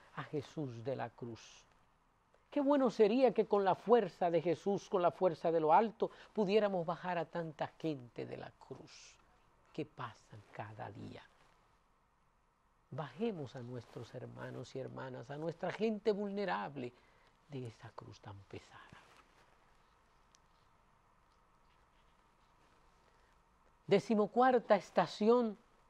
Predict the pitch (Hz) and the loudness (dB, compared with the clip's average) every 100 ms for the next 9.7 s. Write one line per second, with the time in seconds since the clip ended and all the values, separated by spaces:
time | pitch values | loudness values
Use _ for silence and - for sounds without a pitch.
0 | - 196 - 262 175 - - - 151 - | -2 -2 0 0 0 -4 -10 -6 -6 -6
1 | - 147 - 139 123 - 117 98 95 98 | -6 -6 -4 -6 -8 -8 -4 -2 -4 -12
2 | - _ _ _ _ _ _ _ _ _ | -18 _ _ _ _ _ _ _ _ _
3 | _ _ _ _ _ - 120 - 185 160 | _ _ _ _ _ -14 -12 -6 -6 -6
4 | - 160 - - - - 170 156 147 - | -8 -8 -4 -2 -2 -4 -4 -4 -6 -10
5 | - - 190 233 202 - 180 180 _ _ | -16 -10 -4 -4 -6 -8 -8 -8 _ _
6 | _ _ _ _ _ _ _ - 185 185 | _ _ _ _ _ _ _ 0 2 4
7 | 180 170 175 165 - 262 247 226 202 180 | 4 6 6 6 4 4 6 4 6 6
8 | 165 139 139 120 151 233 233 - 156 - | 6 4 0 2 6 8 6 2 0 0
9 | 165 143 160 180 139 107 95 | -4 0 2 2 0 -2 -10